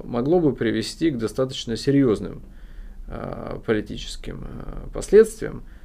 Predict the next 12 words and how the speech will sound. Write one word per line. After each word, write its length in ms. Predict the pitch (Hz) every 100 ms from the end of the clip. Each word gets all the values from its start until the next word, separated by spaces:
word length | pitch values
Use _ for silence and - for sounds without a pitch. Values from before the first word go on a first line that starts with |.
| -
на 80 | 110
которые 460 | 117 - 180 165
никто 500 | 123 120 - 151 139
идти 200 | 120 -
не 120 | 135 127
готов. 380 | 147 151 92
Потому 200 | - 131
что 140 | 127 143
мы 140 | 156
понимаем, 540 | 135 151 180 220 139 117
что 440 | - 110 107 - - - - - - -
тирания — 580 | 147 143 160 226 202